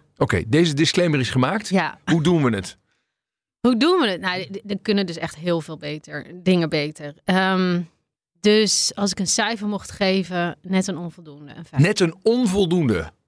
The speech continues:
Speaker 1: Wauw,
Speaker 2: Ja.
Speaker 1: oké. Ja, en wa-, waar baseer je dan op? Wat, wat, wat, waarom geef je dit gevoel?
Speaker 2: Nou, omdat ik gewoon denk, tenminste wat ik meemaak,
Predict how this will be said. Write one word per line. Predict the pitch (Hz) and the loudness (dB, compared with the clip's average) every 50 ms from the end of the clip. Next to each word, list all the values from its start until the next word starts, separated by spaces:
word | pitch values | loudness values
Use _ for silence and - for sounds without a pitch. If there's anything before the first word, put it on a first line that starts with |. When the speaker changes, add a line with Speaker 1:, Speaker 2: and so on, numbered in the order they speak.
| _ _ _ _ _ _ | _ _ _ _ _ _
Speaker 1:
Wauw, | - 90 98 113 98 78 _ _ _ | -6 -4 -4 -4 -4 -6 _ _ _
Speaker 2:
Ja. | _ - | _ -12
Speaker 1:
oké. | 160 - - 98 110 151 175 _ _ _ _ _ _ | -8 -4 -2 -2 -2 -2 -4 _ _ _ _ _ _
Ja, | - 156 143 | 0 0 0
en | 156 160 156 143 | 2 2 0 2
wa-, | 147 147 147 151 | 2 0 0 0
waar | 139 156 147 139 | 0 0 -2 0
baseer | 127 147 139 135 156 156 151 | -2 -2 0 0 0 0 0
je | 147 131 | 0 0
dan | 135 131 147 | 0 0 0
op? | 180 165 160 | -2 -4 -4
Wat, | 139 131 - | -6 -6 -2
wat, | 147 143 - | -4 -4 -2
wat, | 123 135 135 - - - 143 - - - - - - 110 - - | -2 -6 -6 -6 -8 -16 -16 -18 -20 -14 -12 -12 -12 -12 -12 -4
waarom | - 135 131 131 135 131 | -2 0 0 0 0 0
geef | - 135 135 - - | 0 -2 -2 -2 -4
je | 131 | -6
dit | 127 127 - | -6 -6 -10
gevoel? | - - 127 127 135 170 226 _ _ _ _ _ _ _ _ _ _ | -12 -16 -10 -6 -6 -6 -6 _ _ _ _ _ _ _ _ _ _
Speaker 2:
Nou, | - 262 254 | 0 2 6
omdat | 285 277 285 277 | 6 6 6 4
ik | 277 - | 2 2
gewoon | 269 254 254 240 - 220 202 175 190 190 | 4 2 2 2 -2 -6 -8 -8 -8 -2
denk, | - 240 247 269 269 233 | 0 2 4 6 4 4
tenminste | - 185 - - 247 240 233 254 214 175 | 2 -2 0 2 2 4 4 2 -2 -4
wat | - 202 226 220 | -2 -2 0 2
ik | 240 | 2
meemaak, | 233 220 214 214 233 254 254 226 202 185 185 190 190 - - | 2 4 4 4 4 4 4 4 2 2 0 -4 -6 -8 -12